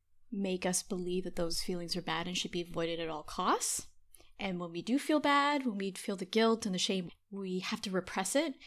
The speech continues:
And it's when we repress them <laughs> that makes it worse. It makes it so, so much worse. So I used to be a waitress at a catering, uh, company. And so one night it was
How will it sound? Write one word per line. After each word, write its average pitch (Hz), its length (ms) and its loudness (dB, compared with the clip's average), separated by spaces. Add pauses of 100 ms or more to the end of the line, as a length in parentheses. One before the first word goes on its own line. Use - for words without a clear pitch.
(160)
And 214 140 4
it's 214 140 2
when 208 100 2
we 202 60 -2
repress 190 640 0
them 349 300 2 (360)
<laughs> - 420 -16
that 254 220 6
makes 285 260 10
it 190 80 4
worse. 175 440 0
It 214 100 6
makes 214 240 6
it 185 100 0
so, 254 540 10
so 214 180 4
much 185 240 -2
worse. - 260 0
So 208 360 6
I 202 200 10
used 214 420 4
to 226 40 2
be 185 560 0 (320)
a 180 500 2 (340)
waitress 190 640 0 (120)
at 185 180 2
a 190 160 -4
catering, 180 640 0 (380)
uh, 165 380 -6
company. - 520 -6 (800)
And 202 200 -2
so 196 240 0
one 196 300 2
night 175 400 4
it 196 140 -2
was 175 580 -2